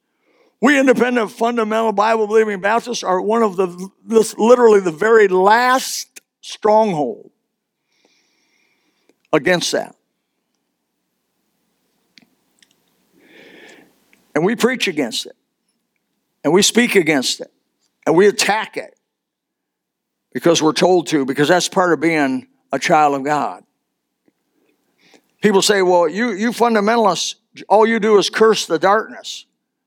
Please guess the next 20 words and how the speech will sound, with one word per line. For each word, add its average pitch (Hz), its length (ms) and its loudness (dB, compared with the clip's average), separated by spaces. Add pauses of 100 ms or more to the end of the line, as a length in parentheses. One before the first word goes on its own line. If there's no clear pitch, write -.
(140)
Well, 147 100 2
I 196 60 4
don't 220 120 2
know 185 100 2
what 170 220 0
you, - 80 -12
how 170 140 2
you 185 240 -2
interpret 135 380 -6
that 123 180 -4
verse, 127 300 -4
but 139 120 -2
it 135 40 2
says 185 260 2
reprove 208 520 2
it. 220 220 -4 (680)
What 202 160 4
is 349 180 0
reproving 139 540 0
something? 135 480 -6